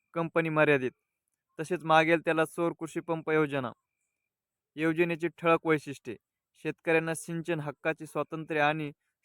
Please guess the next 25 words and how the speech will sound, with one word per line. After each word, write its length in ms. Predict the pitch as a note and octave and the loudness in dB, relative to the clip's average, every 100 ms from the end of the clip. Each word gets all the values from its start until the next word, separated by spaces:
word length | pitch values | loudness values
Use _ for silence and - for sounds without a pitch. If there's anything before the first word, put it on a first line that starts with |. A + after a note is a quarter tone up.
| - | -4
शाश्वत 320 | D#3 E3+ D#3+ | -2 -2 -4
योजना. 400 | D#3 C#3+ C3+ A2+ - _ _ _ _ _ | -2 0 -2 -4 -12 _ _ _ _ _
सर्वसाधारण 520 | E3+ F3 E3 E3 E3 D#3 | -2 -2 2 2 2 0
घटनाच्या 460 | - - E3+ D#3+ C#3 | -2 -2 -4 -2 -6
शेतकऱ्यांसाठी 760 | D#3 - E3 D#3+ D#3 D#3+ D#3 | -8 -6 -2 -2 -4 -8 -8
केवळ 360 | - E3+ E3 C#3 | -6 -2 0 0
दहा 260 | B2+ D3 D#3 | 0 0 0
टक्के 260 | - E3 E3 | -4 -6 -4
रक्कम 360 | D#3 - E3 D#3 | -4 -4 -8 -2
भरून 280 | F3 D#3 B2 _ _ _ _ _ _ _ - | 0 -2 -6 _ _ _ _ _ _ _ -2
सौर 200 | F3 F3 - | 4 4 4
पॅनेल्स 440 | F3 E3+ F3 E3 | 2 2 2 0
व 100 | F3 E3+ | -2 -2
कृषी 300 | E3 D#3 E3+ | -4 -8 -6
पंपाचा 500 | - E3 E3+ D#3+ D#3+ C#3 - _ _ - | -4 -2 0 2 2 2 -2 _ _ -6
पूर्ण 220 | E3+ E3+ | 0 0
संच. 420 | D3+ C3+ A2+ - _ _ _ _ _ _ _ _ _ _ _ - | 2 -2 -4 -14 _ _ _ _ _ _ _ _ _ _ _ -10
अनुसूचित 460 | D3+ E3 - F#3 | -6 -6 -4 -4
जाती 360 | E3 D#3+ E3 E3 | 2 4 4 2
जमातींच्या 600 | D3 D#3+ D#3+ E3+ E3 D#3+ | 2 4 2 0 -6 -6
शेतकऱ्यांसाठी 880 | D3+ D3+ - D#3+ D#3 D3+ D#3+ D#3 D3 C#3 _ _ _ - | -6 -8 -4 -2 0 -2 -6 -4 -8 -8 _ _ _ 0
लाभार्थी 640 | D3 D3+ D#3 E3 - D#3 | 4 6 6 4 0 -6
हिस्सा 500 | C#3+ _ _ D3 - D#3 | -6 _ _ -4 0 0
पाच 240 | D#3 D3+ C3 | 0 -2 -4
टक्के, 260 | C3 A#2 | -10 -8